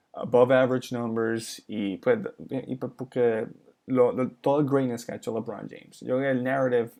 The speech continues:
es bastante distinto a lo otro. Pero, y no quiero overshadow, dos mil doce él jugó dominant, he just, you know, he squished O K C, por decirlo así. Pero, pero sí, yo creo que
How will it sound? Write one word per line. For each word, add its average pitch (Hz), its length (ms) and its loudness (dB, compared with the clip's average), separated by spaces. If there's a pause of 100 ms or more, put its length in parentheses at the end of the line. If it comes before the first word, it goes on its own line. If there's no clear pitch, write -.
es 113 180 -2
bastante 127 440 0
distinto 120 600 0
a 107 80 0
lo - 160 -4
otro. - 320 -8 (300)
Pero, 117 160 4
y 123 100 0
no 127 100 4
quiero 160 220 6
overshadow, 127 580 2
dos 104 120 -6
mil 107 160 -2
doce 123 320 4
él 113 80 0
jugó 117 480 -2 (340)
dominant, 107 520 -2
he 117 120 -2
just, 110 280 -6 (260)
you 113 80 -8
know, 101 100 -6
he 113 80 -8
squished - 580 -2
O 120 120 0
K 104 180 -6
C, 120 220 -4
por 101 180 -4
decirlo 101 340 -8
así. - 300 -12 (680)
Pero, 104 340 -4
pero 110 180 -2
sí, 117 220 0
yo 113 120 2
creo 131 100 0
que 131 360 2